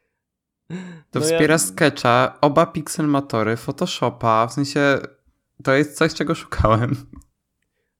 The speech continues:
Speaker 2: Właśnie jak tylko to zobaczyłem, to mówię, chyba Danielowi się to spodoba.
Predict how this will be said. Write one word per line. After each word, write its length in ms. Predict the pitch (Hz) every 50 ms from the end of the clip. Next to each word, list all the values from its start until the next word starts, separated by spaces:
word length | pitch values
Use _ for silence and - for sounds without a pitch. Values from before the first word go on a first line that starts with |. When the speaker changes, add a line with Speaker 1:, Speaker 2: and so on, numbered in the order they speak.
| _ _ _ - 160 156 - 156
Speaker 2:
Właśnie 320 | 147 156 160 156 - 175 165 165 165 165 - - 147 135 135
jak 180 | 139 143 -
tylko 360 | - _ - 170 185 - 175 165
to 120 | 165 147
zobaczyłem, 440 | 143 139 143 135 - - 156 143 135
to 80 | 143
mówię, 400 | 135 139 139 135 135 139 127 113 -
chyba 260 | - - 220 180 156
Danielowi 460 | 143 139 135 139 139 139 135 127 131 127
się 160 | - 135 127
to 100 | - 127
spodoba. 600 | - - - 123 113 117 117 113 113 110 110 -